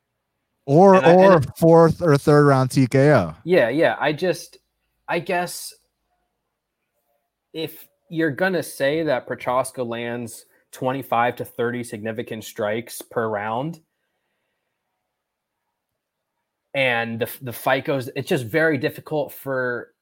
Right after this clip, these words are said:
Speaker 2: me to picture him having that much success to decisively win three rounds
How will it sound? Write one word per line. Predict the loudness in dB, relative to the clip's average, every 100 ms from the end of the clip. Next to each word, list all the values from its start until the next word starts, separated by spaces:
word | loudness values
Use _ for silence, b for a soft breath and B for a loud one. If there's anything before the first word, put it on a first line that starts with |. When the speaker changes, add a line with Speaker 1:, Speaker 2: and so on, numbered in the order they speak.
| _
Speaker 2:
me | -12 -10 -6 -6 -8 -10
to | -14 -10 -10 -10
picture | -10 -10 -10 -12 -8 -8
him | -8 -8 -8
having | -8 -4 -2 -2 -4 -10 -6
that | -2 -2 -4
much | -6 -8 -8 -12
success | -14 -14 -14 -10 -4 -4 -6 -14
to | -12
decisively | -12 -12 -6 -4 -4 -8 -8 -8 -8
win | -4 -4 -4 -8
three | -14 -14 -12 -6 -6 -6
rounds | -6 -4 -2 -2 -4 -6 -10